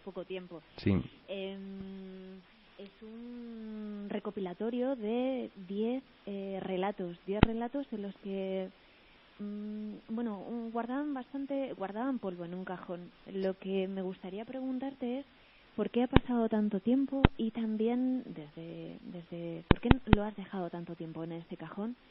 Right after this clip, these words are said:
Speaker 1: Y también me gustaría saber, mm, ¿cuánto te ha costado, eh, cuánto te ha costado,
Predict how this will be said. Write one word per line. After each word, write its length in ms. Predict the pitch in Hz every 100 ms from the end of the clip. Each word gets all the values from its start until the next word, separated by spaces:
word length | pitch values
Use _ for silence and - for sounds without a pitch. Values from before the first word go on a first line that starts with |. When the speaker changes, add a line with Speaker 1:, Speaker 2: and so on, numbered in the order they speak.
| - - - - - - -
Speaker 1:
Y 840 | 202 202 196 196 190 190 185 185 185
también 260 | 185 190
me 60 | 220
gustaría 380 | 254 - 247 262
saber, 320 | 247 240 302 294 -
mm, 1000 | - 269 269 214 208 202 196 190 185 185 185 - - - - -
¿cuánto 260 | 240 262 233
te 80 | 196
ha 60 |
costado, 720 | 190 196 208 185 185 185 185 - -
eh, 480 | 185 180 185 185 185 - - - - - - - - - -
cuánto 240 | 233 247
te 80 | 240
ha 60 |
costado, 500 | 226 214 240 240 170